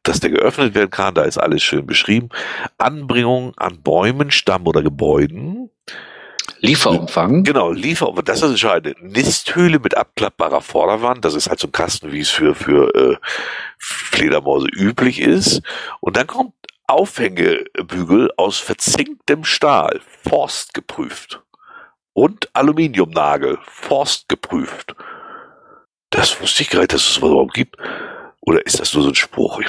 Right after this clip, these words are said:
Speaker 1: muss mal zoomen.
Speaker 2: Nee, ich, ich, ich glaube tatsächlich, der Aluminiumnagel, das ist ja der, der, der, der springende Punkt dabei, den kannst du halt mit der Kettensäge durchflexen, ne?
Speaker 1: Ja, aber was ist denn Forst geprüft?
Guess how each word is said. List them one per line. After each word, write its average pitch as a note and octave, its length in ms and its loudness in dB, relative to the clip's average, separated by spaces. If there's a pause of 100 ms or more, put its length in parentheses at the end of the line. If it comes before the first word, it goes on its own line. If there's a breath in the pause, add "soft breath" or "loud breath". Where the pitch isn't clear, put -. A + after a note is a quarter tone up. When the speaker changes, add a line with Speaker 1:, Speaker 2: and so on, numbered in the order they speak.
Speaker 1:
muss - 180 -4
mal - 80 2
zoomen. G#2 300 0
Speaker 2:
Nee, A2+ 60 2
ich, - 280 0
ich, - 220 -4
ich - 180 0
glaube B2+ 220 2
tatsächlich, A#2+ 480 -4
der - 280 0
Aluminiumnagel, B2+ 960 4
das - 180 0
ist B2 100 2
ja F#2+ 60 2
der, G2+ 180 2
der, F#2+ 160 2
der, F2+ 360 0
der G2 100 2
springende G#2 380 2
Punkt A#2 320 0
dabei, G2 420 2 (600 loud breath)
den A2 220 4
kannst - 320 0
du - 60 2
halt - 200 0
mit G2+ 100 0
der F#2+ 60 2
Kettensäge D#2+ 800 0 (100)
durchflexen, - 600 0 (180)
ne? - 320 -6 (1000 loud breath)
Speaker 1:
Ja, - 220 2
aber G2 300 2
was A2 180 0
ist - 200 0
denn G#2 120 2
Forst - 600 -4
geprüft? - 920 -2